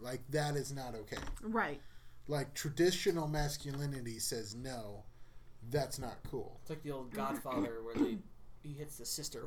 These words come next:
Speaker 3: whatever and then go over and jack him up. Like
Speaker 1: Right. But that's, I mean, toxic, that is not masculinity. Toxic masculinity is not masculinity. It's jerks.
Speaker 3: Yeah.
Speaker 2: Mm-hmm.
Speaker 1: Right? Or it's social taboos.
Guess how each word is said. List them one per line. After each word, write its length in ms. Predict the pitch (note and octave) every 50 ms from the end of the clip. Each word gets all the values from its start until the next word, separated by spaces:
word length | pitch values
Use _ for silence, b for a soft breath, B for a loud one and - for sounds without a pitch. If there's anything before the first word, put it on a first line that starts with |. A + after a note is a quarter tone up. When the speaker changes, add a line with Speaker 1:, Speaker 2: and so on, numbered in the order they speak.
| C#3 D3+
Speaker 3:
whatever 300 | - F3 E3+ D3+ - F3
and 120 | D3 E3
then 140 | F3 F3+ C#3+
go 220 | D#3 C#3+ F3+ E3 D3+
over 160 | C#3+ C3+ C3
and 120 | C3+ C3
jack 280 | - D3 C3+ C3 B2 -
him 100 | C#3+ D3
up. 260 | D3 C#3+ B2 A#2+ -
Like 180 | C3+ C3 C3+ D3+
Speaker 1:
Right. 400 | D3+ E3+ E3+ E3 C#3 B2 A#2 - - - - - - - - - B B B B B B B B B B B - - -
But 160 | E3 D#3 D3+
that's, 340 | G3 F#3+ G3 F#3+ - - - - - -
I 60 | D#3+
mean, 280 | E3 E3+ E3 D#3+ D3+ D3+ -
toxic, 380 | - G3 G3 G#3 - G3+ - - D#3
that 220 | D3 F3+ F#3 G3+ G3+
is 120 | F#3 - E3+
not 260 | F#3 F3+ F3+ F3 E3+
masculinity. 840 | E3+ F3 F3 F3 - - E3+ E3 E3 F#3+ G3+ F3 B2+ F#2+ G2 F#2+ - -
Toxic 500 | - F3 F3+ G3 G3 - - G3 F#3+ -
masculinity 840 | F#3 F3 E3+ E3 - - - E3 D3 D3+ D3 D3 D3 C#3+ C#3 C3 B2+
is 160 | B2+ A#2+ -
not 160 | B2+ A2 G2
masculinity. 600 | G#2+ A2 A2 - - G2+ G#2 G2+ G2 G2 F#2 F#2+ -
It's 260 | G#2+ B2+ - - - G2+ G2+ - -
jerks. 540 | - C3 A#2 G#2 - - - - - - - - - -
Speaker 3:
Yeah. 220 | C#3+ B2+ G#2+ F#2 F2 F2+ - - - - - -
Speaker 2:
Mm-hmm. 40 | B2
Speaker 1:
Right? 220 | B2+ B2+ B2 A#2+ - B B B B B B B
Or 260 | D3+ D3+ D3+ D3 C#3+
it's 180 | C#3 C#3 - -
social 500 | - - - E3 D#3+ D#3 - - D3+ C#3+
taboos. 840 | - - C#3+ B2 A2+ B2+ B2+ A#2+ G#2 F#2 F#2 G2 G2 - -